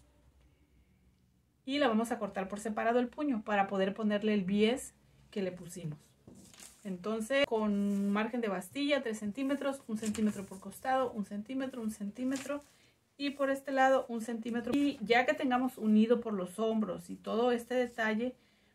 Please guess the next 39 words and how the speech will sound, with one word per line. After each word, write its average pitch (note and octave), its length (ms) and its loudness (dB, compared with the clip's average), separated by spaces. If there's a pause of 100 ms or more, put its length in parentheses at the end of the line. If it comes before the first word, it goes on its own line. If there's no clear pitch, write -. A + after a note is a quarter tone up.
(140)
vamos G#3+ 400 0
a A3 80 -4
ver G3+ 320 0
de G3 160 -2
qué G3+ 120 -4
medida G3+ 380 0
va F#3+ 80 2
a G3 60 -4
ser G3+ 160 -6
el A3 160 -2
cuello. G#3+ 340 2
Vamos G3+ 220 -2
a G#3 40 -4
hacer G3+ 180 -4
un, G#3+ 260 4 (380)
un A3+ 120 -2
cuello B3+ 260 6
sencillo. B3+ 720 0 (580)
Vamos A#3 240 -2
a C4 60 -2
utilizar G#3+ 420 -4
la A3+ 160 2
tela G#3+ 200 0
de G3+ 120 2
esta G3+ 160 -6
manera F#3+ 340 -2
para F#3+ 240 -6
cortar F3 280 -8
este G#3+ 220 -6
cuello A3+ 280 0
que G#3+ 80 -4
va F3+ 60 -2
a F#3+ 40 -8
ser G3+ 160 -6
sencillo. F3 560 -8 (1080)
Vamos G#3 280 -8
a F#3+ 80 -6
poner E3+ 220 -8
así, B3 500 -4